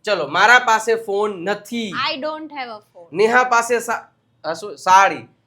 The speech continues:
Speaker 1: આ સાડી એટલે મને તો સાડી કે બોલ સા-, હા, મતલબ નેહા પાસે
Speaker 2: Neha
Speaker 1: સાડી.
Speaker 2: has a સાડી.
Speaker 1: યસ, નેહા has a સાડી. અને ખાસ
Speaker 2: ઓફલાઈન.
Speaker 1: ચોવીસ તારીખ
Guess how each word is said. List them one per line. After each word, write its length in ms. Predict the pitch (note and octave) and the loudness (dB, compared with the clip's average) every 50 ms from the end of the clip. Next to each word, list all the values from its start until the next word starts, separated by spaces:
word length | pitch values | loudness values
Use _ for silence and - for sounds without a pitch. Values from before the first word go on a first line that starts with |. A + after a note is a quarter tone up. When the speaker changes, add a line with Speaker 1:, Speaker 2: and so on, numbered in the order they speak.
| _ _ | _ _
Speaker 1:
આ 40 | B2+ | -20
સાડી 340 | B2 - D#3+ D#3+ F3+ G#3 G#3+ | -10 -4 0 0 2 2 0
એટલે 180 | A3 G#3+ G#3 G#3+ | -2 -4 -6 -6
મને 180 | G#3+ G#3+ G#3+ | -6 -6 -8
તો 160 | G#3+ F#3 D3+ | -8 -10 -10
સાડી 560 | B2+ C3 - D#3+ D3+ D#3+ E3 E3 D#3+ D#3+ D#3 D3+ | -12 -8 -6 -2 -2 0 -2 -2 -4 -10 -16 -18
કે 180 | _ - C3+ | _ -20 -20
બોલ 340 | C3+ C#3 C3+ D3 E3+ E3 D3 C#4+ - E4+ D4 | -20 -20 -20 -18 -18 -18 -18 -18 -20 -20 -18
સા-, 360 | D3 C#3 C#3 B2 A#2+ B2 A#2+ _ _ _ - C#3 | -18 -18 -18 -18 -20 -20 -20 _ _ _ -8 -6
હા, 160 | C#3 C3+ - | -4 -4 -4
મતલબ 240 | - C#3+ D3+ D3 C3+ | -6 -8 -8 -8 -6
નેહા 280 | D3 F#3 F#3+ G#3 G#3 | -4 -2 0 0 0
પાસે 280 | G3+ G3+ G3 C#4+ D4 - | 0 -2 -4 -4 -4 -6
Speaker 2:
Neha 100 | E4 E4+ | -4 -2
Speaker 1:
સાડી. 320 | E4+ E4+ E4+ F#4+ G4 - | 0 2 2 2 0 0
Speaker 2:
has 300 | - D#4+ E4 E4+ F#4+ E4 | -2 -4 -6 -6 -8 -10
a 240 | C#4 - E4 E4+ E4+ F4 _ | -8 -6 -4 -4 -4 -6 _
સાડી. 500 | - C#4 C4 A#3 F#3 D3 _ _ - C#3+ | -8 -8 -8 -8 -10 _ _ _ -8 -2
Speaker 1:
યસ, 240 | D#3+ D#3+ D#3 D#3 - | -2 -2 -2 -2 -6
નેહા 340 | C#3 D#3 E3+ F#3 F3+ E3+ D#3+ | -8 -4 -2 0 0 0 0
has 100 | D3+ C#3+ | -2 -4
a 160 | D3+ F3+ G3+ A3 - _ _ _ | -4 -4 -6 -6 -8 _ _ _
સાડી. 540 | - - D#3 D3 C#3 C3+ C3+ C3 B2 A2+ A#2 _ _ _ _ _ - D#3+ | -10 -4 -2 -2 -2 -2 -2 -4 -6 -10 -16 _ _ _ _ _ -4 -4
અને 180 | E3 E3 E3 | -2 -2 -2
ખાસ 460 | E3 - F#3 F#3 F#3 F3+ - - - - | 0 6 8 8 8 8 6 0 -14 -12
Speaker 2:
ઓફલાઈન. 200 | - A#3 C4 B3+ | -8 -6 -6 -2
Speaker 1:
ચોવીસ 340 | G#3 G3+ G#3+ G#3 G#3 A3 B3+ B3+ B3+ B3+ | 0 0 0 0 -2 -2 -4 -2 0 2
તારીખ 500 | G#3 G#3 G#3 G#3 G#3 G3+ G3+ G3 G3+ | 4 4 4 4 2 0 -2 -2 -4